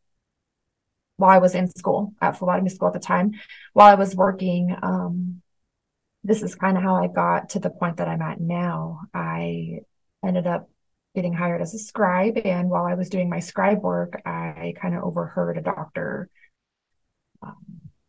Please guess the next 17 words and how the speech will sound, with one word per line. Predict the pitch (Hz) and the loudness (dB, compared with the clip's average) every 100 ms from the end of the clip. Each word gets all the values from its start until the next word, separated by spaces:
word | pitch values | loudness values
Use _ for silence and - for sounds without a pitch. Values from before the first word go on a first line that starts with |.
| _ _ _ _ _ - | _ _ _ _ _ 2
you | 233 | 4
know, | |
giving | 214 302 349 | 4 2 4
a | |
woman | 240 220 214 | 4 4 4
some | 214 196 | 0 0
pretty | 208 208 | 0 4
bad | 180 185 | 4 4
advice. | 170 175 170 165 175 - | 2 2 2 0 -4 -2
And | 185 | -2
so | 190 185 | 0 0
it | |
was | 185 190 | 0 -2
at | 190 | -2
this | 185 - | -4 -6
point | 185 175 175 - 165 | -2 -2 -2 -4 -6
that | 170 165 - | -4 -4 -6